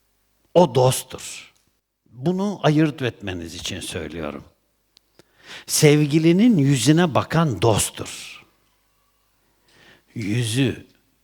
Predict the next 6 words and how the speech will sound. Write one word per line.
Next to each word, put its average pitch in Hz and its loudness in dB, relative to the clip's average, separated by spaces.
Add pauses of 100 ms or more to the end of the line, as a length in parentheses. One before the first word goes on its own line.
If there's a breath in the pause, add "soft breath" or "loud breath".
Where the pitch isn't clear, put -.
sevgilinin 110 -4
yüzü 87 -8
olan - -8 (800)
dosta 92 -10
vasıl - -12
olmuştur. - -20